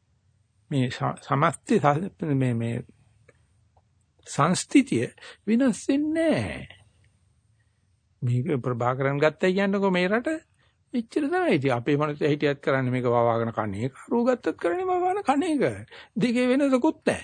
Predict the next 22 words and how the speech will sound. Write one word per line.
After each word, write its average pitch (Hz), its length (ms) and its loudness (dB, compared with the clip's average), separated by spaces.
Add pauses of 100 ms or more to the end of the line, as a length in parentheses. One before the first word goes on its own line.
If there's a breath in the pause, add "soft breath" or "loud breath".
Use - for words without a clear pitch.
(140)
හැබැයි 127 260 -6
තද්ද 117 460 4
වෙනවා 165 380 4
බුදු 135 360 -2
අම්මේ 165 680 4
මේ 156 240 -4
දෙමළෙකුට 143 480 -4
රට 143 300 -2
ගියොත් 135 280 -2
එහෙම 143 160 0
ඉවරයි 135 240 -2
කියලා. 107 180 -14 (100)
හැබැයි - 280 0
කාටවත් 226 400 4
මතක 214 280 6
නැහැ 226 160 2
විජේ 196 240 4
කුමාරයා 190 320 4
ඇවිල්ලා 180 220 2
කරපු 180 260 2
පාහර 180 380 4
වැඩි. 117 280 -4